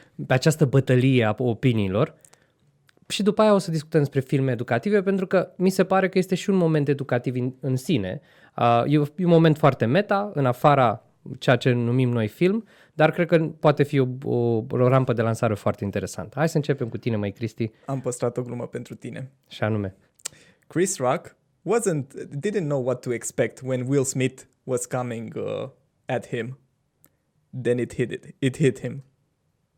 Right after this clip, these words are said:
Speaker 1: Tupum.
Speaker 2: That joke.
Speaker 1: <laughs> That joke.
Speaker 2: Băi,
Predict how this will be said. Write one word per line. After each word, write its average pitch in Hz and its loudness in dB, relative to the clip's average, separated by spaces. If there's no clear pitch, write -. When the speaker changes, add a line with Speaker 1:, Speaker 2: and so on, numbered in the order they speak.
Speaker 1:
Tupum. 113 -8
Speaker 2:
That 123 2
joke. 208 -2
Speaker 1:
<laughs> 202 2
That 143 -2
joke. - -4
Speaker 2:
Băi, 170 -2